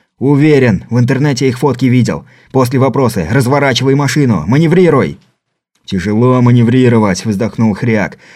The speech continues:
«Полную бочку золота закачали. Почитай, четыре тонны без малого. Ахтунг, слить можно?» «Бочку не опрокинуть. Соты надо вынимать». «База, помогай!»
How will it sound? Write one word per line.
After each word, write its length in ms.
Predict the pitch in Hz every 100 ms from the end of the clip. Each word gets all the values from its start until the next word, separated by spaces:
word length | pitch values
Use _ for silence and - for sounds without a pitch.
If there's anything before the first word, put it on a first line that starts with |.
| -
«Полную 360 | 143 131 135
бочку 300 | 135 143 123
золота 420 | 139 151 139 123 117
закачали. 560 | 117 131 135 127 104
Почитай, 400 | 92 120 - 147
четыре 320 | 117 - 143
тонны 340 | 139 170 151 143
без 200 | 139 135
малого. 500 | 151 135 110 85 73 _ _ _ _ _
Ахтунг, 580 | 113 127 123 135 98 -
слить 360 | - 165 143 139
можно?» 520 | 160 156 127 90 - _ _ _ _ -
«Бочку 440 | 87 123 135 123 135
не 80 |
опрокинуть. 680 | 135 131 123 151 135 110 - _
Соты 320 | - 151 147
надо 200 | 143 135
вынимать». 500 | 123 131 135 117 85 - _ _ _ -
«База, 420 | 101 117 113 101
помогай!» 680 | 123 131 135 135 117 85